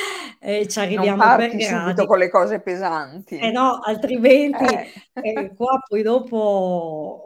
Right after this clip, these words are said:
Speaker 1: ovviamente bisogna sempre andare, come dico, fino a dove la persona può sostenere. Quindi partiamo in punta di piedi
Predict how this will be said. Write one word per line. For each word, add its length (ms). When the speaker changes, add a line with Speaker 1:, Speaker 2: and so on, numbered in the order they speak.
Speaker 1:
ovviamente 720
bisogna 420
sempre 580
andare, 600
come 280
dico, 540
fino 560
a 60
dove 440
la 120
persona 600
può 260
sostenere. 880
Quindi 320
partiamo 540
in 200
punta 380
di 160
piedi 640